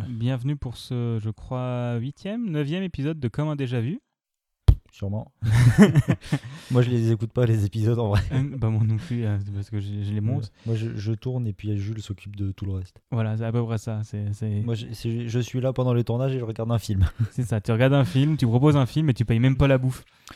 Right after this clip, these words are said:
Speaker 2: Si, pas encore.
Speaker 1: <laughs> Alors oui, il faut savoir que là, il est, euh,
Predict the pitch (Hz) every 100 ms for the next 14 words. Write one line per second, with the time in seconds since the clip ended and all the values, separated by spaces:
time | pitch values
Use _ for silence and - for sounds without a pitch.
0 | - - _ - 247 339 - - - _
1 | _ 120 123 160 180 - _ 139 131 117
2 | 139 123 208 156 - 160 - - - -
3 | 135 131 139 123 139 147 151 - 135 139
4 | 120 127 - 123 -